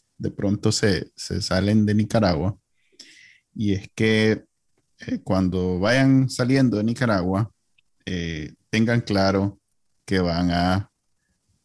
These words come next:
por un periodo más largo el que tienen planificado, porque todo este año yo creo que va a continuar siendo año de encarcelaciones, de persecución,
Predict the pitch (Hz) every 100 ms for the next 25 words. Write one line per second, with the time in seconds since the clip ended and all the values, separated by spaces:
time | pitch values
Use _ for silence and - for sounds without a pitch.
0 | _ _ _ _ _ _ 98 90 90 92
1 | 95 98 98 104 104 107 113 110 98 101
2 | 90 82 82 82 _ _ 92 90 92 -
3 | - 58 - - _ _ _ _ _ _
4 | _ _ _ _ 87 98 87 82 71 _
5 | _ _ - 113 143 131 - 117 117 117
6 | 117 - _ - 98 95 101 101 98 92
7 | 92 101 101 98 92 95 - 95 98 92
8 | 87 95 92 87 92 101 - 92 104 -
9 | 87 87 123 - _ _ _ _ - 92
10 | 101 107 113 143 - 113 107 147